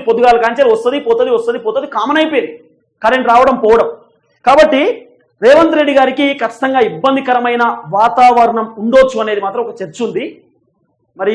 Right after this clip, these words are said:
ప్రభుత్వం ముందుకు పోవాలని అయితే మేమైతే కోరుకుంటున్నాం. రైతులైతే క్లియర్గా ఉన్నారు, రేపటి రోజు ఏ ఎలక్షన్స్ వచ్చినా కూడా ప్రభుత్వానికి బుద్ధి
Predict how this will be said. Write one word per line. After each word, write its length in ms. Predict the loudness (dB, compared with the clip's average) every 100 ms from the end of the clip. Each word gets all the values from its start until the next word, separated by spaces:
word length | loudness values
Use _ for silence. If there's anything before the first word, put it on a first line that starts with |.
| -4 -6
ప్రభుత్వం 440 | -4 -4 0 0 -2 -6 -14 -20 _ -12
ముందుకు 220 | -6 0
పోవాలని 320 | 2 4 2
అయితే 120 | 0 -4
మేమైతే 260 | -2 -2 -2
కోరుకుంటున్నాం. 460 | -2 -2 -8 -8 -12 -14 _ _ _ -2
రైతులైతే 580 | 0 0 2 2 4 4 4 -2 -14 _ -6
క్లియర్గా 340 | 0 2 2 2
ఉన్నారు, 180 | 0 2
రేపటి 260 | 4 4 4
రోజు 120 | 2 4
ఏ 20 | 4
ఎలక్షన్స్ 340 | 4 2 -2 -4
వచ్చినా 200 | -4 -4
కూడా 100 | -2 -2
ప్రభుత్వానికి 600 | -2 -2 -2 -2 -2 -6 -8 -14 _ -12
బుద్ధి 180 | -6 0